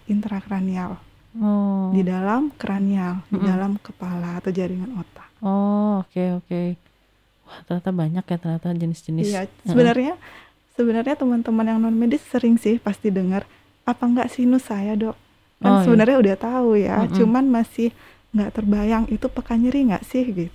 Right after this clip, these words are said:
Speaker 2: Mm-mm.
Speaker 1: Mm-mm.
Speaker 2: Benar, benar, benar. Itu kalau stres atau cemas itu bisa memicu nyeri kepala nggak, Dok?
Speaker 1: Eh, stres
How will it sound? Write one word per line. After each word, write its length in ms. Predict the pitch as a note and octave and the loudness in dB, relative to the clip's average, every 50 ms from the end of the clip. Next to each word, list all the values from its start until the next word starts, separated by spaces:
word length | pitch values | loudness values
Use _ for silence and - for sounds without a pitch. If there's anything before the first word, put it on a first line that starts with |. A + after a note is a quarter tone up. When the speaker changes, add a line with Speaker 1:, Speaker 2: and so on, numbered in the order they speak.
| - - - F#3+ | -16 -16 -4 0
Speaker 2:
Mm-mm. 240 | G3+ G#3 G#3+ G3 | 0 2 2 2
Speaker 1:
Mm-mm. 800 | G3+ G3+ F#3+ F#3+ F#3+ F#3 F#3 F3+ F3+ F3+ F3 F3 F3+ F#3 G3 G3 F#3 - - - - | 0 -2 -2 -2 0 0 0 2 2 2 2 2 -2 -2 -2 -4 -4 -8 -12 -10 -8
Speaker 2:
Benar, 140 | F#3 F3+ F3+ | -6 -4 -4
benar, 180 | F3+ E3+ E3+ E3+ | -4 -4 -4 -4
benar. 260 | E3+ E3+ E3+ E3 E3 E3 - _ _ _ _ _ _ _ _ _ _ _ _ _ | -4 -4 -4 -6 -6 -8 -12 _ _ _ _ _ _ _ _ _ _ _ _ _
Itu 320 | _ - G#3+ G#3+ - C#4+ C#4+ | _ -8 -6 -2 -2 -2 0
kalau 560 | - G#3+ G#3+ G#3+ G#3 G#3 G#3 G3+ G3+ G3+ G3+ | 2 2 4 4 4 4 4 4 2 2 0
stres 480 | G3 - - _ - G#3+ A3 A3+ A3+ - | -2 -6 -16 _ 0 2 2 2 0 -2
atau 240 | - - G#3 - | -6 -4 -2 -2
cemas 480 | G#3+ G#3+ - A3 A3 A3+ A3+ A3+ A3+ - | -2 0 0 2 2 4 4 2 2 0
itu 240 | A#3+ A3+ A3+ C#4 C#4+ C4+ | -4 -2 2 2 2 2
bisa 320 | A#3 G#3 G#3 - - G#3 - | 2 -2 -2 -2 -2 -4 0
memicu 480 | - G#3 G#3 G#3 G#3+ G#3 G#3 - A3 | 0 0 2 2 2 2 2 0 2
nyeri 320 | G#3+ G#3+ G#3+ G#3+ G#3+ A3 G#3 | 2 4 2 2 2 0 -2
kepala 560 | - A#3 - - G#3+ G3+ G3+ G#3 A3+ A3 G#3 | -4 -6 -4 -2 -2 0 2 2 2 2 2
nggak, 180 | F#3 E3 D#3 C#3+ D#3 | 2 0 0 0 0
Dok? 120 | D#3+ D3+ - _ _ _ _ _ _ _ _ _ _ _ _ _ _ _ _ _ _ _ _ _ _ _ _ _ _ _ _ _ _ | -2 -2 -4 _ _ _ _ _ _ _ _ _ _ _ _ _ _ _ _ _ _ _ _ _ _ _ _ _ _ _ _ _ _
Speaker 1:
Eh, 420 | _ - A#3 A#3 A3+ A3 A3 A3 A3+ A#3 | _ -2 0 0 0 0 -2 -2 -2 -4
stres 480 | - - _ _ - - A#3 B3+ - | -6 -12 _ _ -6 -6 -6 -6 -8